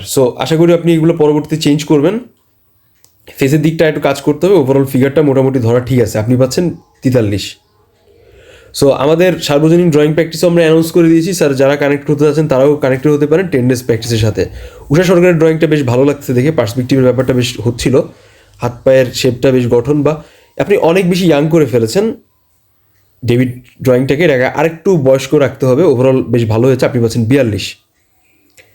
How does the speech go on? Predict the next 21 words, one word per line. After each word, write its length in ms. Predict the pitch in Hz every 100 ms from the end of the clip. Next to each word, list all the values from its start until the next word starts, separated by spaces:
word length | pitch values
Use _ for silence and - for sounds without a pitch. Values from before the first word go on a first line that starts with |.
| _ _ _ _ _ 311 320 311 320 _ _ _ _ _ _ _ _
সা-, 260 | - - 139
সানাহা 300 | 131 147 185
বিশ্বাসের 380 | 170 170 175 185
এই 60 |
ড্রয়িংটা 260 | 156 156 156
বেশ 120 | 151
ভালো 240 | 131 123 143
হয়েছে, 220 | 143 185
আপনি 200 | 127 135
পাচ্ছেন 320 | 127 127 135
তেতাল্লিশ। 600 | 127 131 147 151 214 -
overall 320 | 117 131 139
স্পেসে 440 | 135 - 127 196 208
আর 160 | -
একটু 140 | 127 131
বেটার 220 | 131 143
করেন, 200 | 143 170
শোল্ডারের 460 | - 131 131 143
দিকে 180 | 139 143
চেঞ্জ 300 | 147 135 139
করেন, 280 | - 147 208